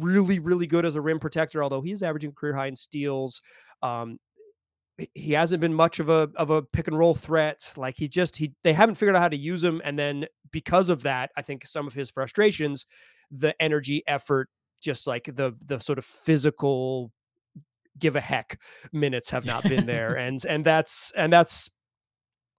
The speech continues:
Speaker 1: that's been the knock on him, right? Is that he doesn't bring it with the physicality, and he doesn't bring it with, with sort of the intensity, the force. He doesn't play with force, and he hasn't,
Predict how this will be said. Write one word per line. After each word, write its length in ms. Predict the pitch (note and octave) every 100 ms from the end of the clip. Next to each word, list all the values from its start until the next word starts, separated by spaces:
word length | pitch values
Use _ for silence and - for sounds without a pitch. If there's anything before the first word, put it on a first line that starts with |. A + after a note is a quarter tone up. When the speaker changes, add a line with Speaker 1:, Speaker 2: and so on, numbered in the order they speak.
| _ -
Speaker 1:
that's 200 | F#3 -
been 140 | G3
the 80 | F#3
knock 240 | F#3 F3+ D#3
on 100 | C#3+
him, 100 | C#3
right? 220 | D#3 E3
Is 80 | C#3
that 100 | D3
he 80 |
doesn't 360 | D3+ D3+ D#3+ A#2+
bring 260 | C#3 E3 D#3
it 100 | D3
with 200 | D3 C3+
the 40 |
physicality, 720 | - D3+ C#3+ D3 C#3 C#3+ C#3+
and 80 | C3+
he 80 | C#3
doesn't 320 | C#3 C#3 A#2+
bring 220 | C#3 C3+
it 100 | C3+
with, 260 | C3+ B2+ _ - - -
with 120 | D3
sort 120 | - C#3
of 80 |
the 100 | C3+
intensity, 420 | C3 - D3 C#3 C#3
the 120 | C#3+
force. 520 | - F#3 F3+ - -
He 80 | E3
doesn't 220 | F3 D#3+
play 140 | D#3+
with 160 | E3 D3+
force, 420 | D#3+ D#3 B2 -
and 80 | D3
he 100 | D3
hasn't, 340 | D#3 D3+ D#3